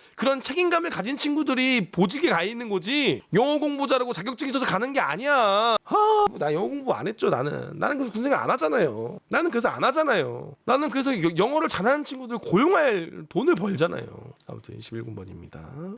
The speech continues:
아니, 씨발, 그러니까 영어를 막 유창하게 그 잘하는 게 아니라, 씨발, 어느 정도는 해야지, 씨. 어느 정도는 해야지, 씨. 됐어. 니들이랑 내가, 씨발, 여-, 얘기, 얘기를 하는 게 문제지, 씨.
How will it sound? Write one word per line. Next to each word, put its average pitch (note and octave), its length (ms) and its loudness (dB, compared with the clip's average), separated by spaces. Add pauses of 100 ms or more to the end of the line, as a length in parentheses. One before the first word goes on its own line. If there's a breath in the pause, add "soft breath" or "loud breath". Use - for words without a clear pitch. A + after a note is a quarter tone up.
아니, F#2 240 -10
씨발, C3 260 -4
그러니까 F#2 240 -4
영어를 C#3 800 2
막 A2+ 300 -6 (120)
유창하게 A#3+ 720 -2
그 - 140 -20
잘하는 F#3+ 480 -2
게 D#3+ 80 -4
아니라, A#2+ 320 -8
씨발, - 300 -14
어느 E3 180 0
정도는 E3 320 -6
해야지, A2 300 -10
씨. - 300 -14 (120 loud breath)
어느 D#4+ 260 4
정도는 B3+ 340 2
해야지, B3 320 0
씨. - 460 -10
됐어. B2+ 420 -2 (240)
니들이랑 A#2+ 400 -4
내가, F#2+ 180 -6
씨발, - 320 -16 (460)
여-, G2+ 160 -2
얘기, C#3+ 260 0 (100)
얘기를 C#3 320 -2
하는 F3+ 160 0
게 D#3+ 80 -2
문제지, G2+ 360 -8
씨. - 220 -18